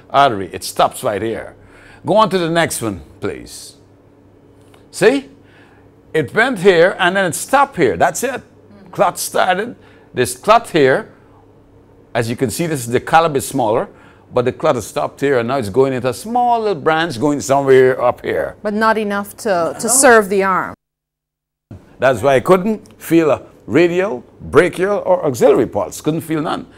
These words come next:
Speaker 1: Next. You see me trying to get across from a wire, it wouldn't go further because the clot is there. Next.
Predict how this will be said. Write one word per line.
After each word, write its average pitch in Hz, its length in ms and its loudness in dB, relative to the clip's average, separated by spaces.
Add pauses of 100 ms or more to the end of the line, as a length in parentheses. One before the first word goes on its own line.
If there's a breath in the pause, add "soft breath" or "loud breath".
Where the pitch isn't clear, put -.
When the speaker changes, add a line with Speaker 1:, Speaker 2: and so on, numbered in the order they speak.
(100 loud breath)
Speaker 1:
Next. - 480 -2 (2250 soft breath)
You 156 120 2
see 202 240 2
me 175 160 0
trying 170 260 2
to 147 60 -2
get 151 140 4
across 147 300 2
from 143 100 -4
a 147 80 0
wire, 143 400 4 (100)
it 127 140 -2
wouldn't 143 240 2
go 143 140 6
further 156 340 2
because 110 440 -2
the 101 220 -6 (220)
clot 117 220 -4
is 117 100 -10
there. 208 240 0 (260 loud breath)
Next. - 540 -4